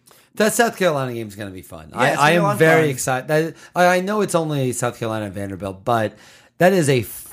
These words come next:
Speaker 1: fascinating game. It's an S E C East game. We're a
Speaker 2: Yeah,
Speaker 1: Georgia
Speaker 2: yeah.
Speaker 1: podcast. Like, it's a generally kinda
Speaker 2: Yeah.
Speaker 1: fascinating thing.
Speaker 2: Go through their schedule real fast.
Speaker 1: So they've got South Carolina Star. They have
Speaker 2: That's a
Speaker 1: Middle
Speaker 2: win.
Speaker 1: Tennessee at,
Speaker 2: Two.
Speaker 1: at Georgia Tech, which is a kind of a fascinating game,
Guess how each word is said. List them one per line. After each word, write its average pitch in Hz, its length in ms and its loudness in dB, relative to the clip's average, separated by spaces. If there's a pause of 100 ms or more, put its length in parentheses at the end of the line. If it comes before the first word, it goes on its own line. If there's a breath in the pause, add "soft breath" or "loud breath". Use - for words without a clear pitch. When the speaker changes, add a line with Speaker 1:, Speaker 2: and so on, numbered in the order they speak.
Speaker 1:
fascinating 127 680 0
game. 101 460 -2
It's 147 140 -6
an 156 80 2
S 170 160 2
E 185 60 -6
C 139 160 -4
East 127 200 -2
game. 107 200 -2
We're 113 100 -2
a - 40 2
Speaker 2:
Yeah, 339 160 2
Speaker 1:
Georgia 98 260 -4
Speaker 2:
yeah. 104 220 0
Speaker 1:
podcast. 143 280 2
Like, 113 100 -2
it's 120 140 -2
a 131 80 0
generally 139 340 0
kinda 127 140 2
Speaker 2:
Yeah. 117 80 -2
Speaker 1:
fascinating 113 460 0
thing. 110 160 0
Speaker 2:
Go - 80 2
through 392 160 -6
their 339 120 -6
schedule 139 300 -6
real 120 120 -10
fast. - 340 -18
Speaker 1:
So 147 80 -2
they've 147 140 0
got 139 120 0
South 156 260 0
Carolina 180 320 2
Star. 113 300 0
They 113 80 -4
have 107 80 -2
Speaker 2:
That's 143 120 2
a - 40 2
Speaker 1:
Middle 131 80 2
Speaker 2:
win. 123 180 0
Speaker 1:
Tennessee 104 220 -6 (200 loud breath)
at, 151 260 0
Speaker 2:
Two. 139 340 0
Speaker 1:
at 143 300 2
Georgia 180 260 2
Tech, 135 340 2
which 107 160 -2
is 104 120 -6
a 110 40 -6
kind 117 200 -4
of 131 60 -4
a 165 40 -4
fascinating 123 580 -6
game, 123 380 -8